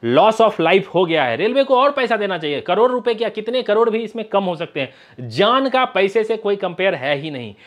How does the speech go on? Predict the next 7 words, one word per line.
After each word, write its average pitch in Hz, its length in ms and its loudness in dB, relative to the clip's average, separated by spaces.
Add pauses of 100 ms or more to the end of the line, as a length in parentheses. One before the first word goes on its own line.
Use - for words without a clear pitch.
(160)
लेकिन 226 320 2
उनके 202 360 0
परिवार 185 540 0
को 214 160 0
चलाने 165 480 -2
के 160 140 -4
लिए 113 220 -8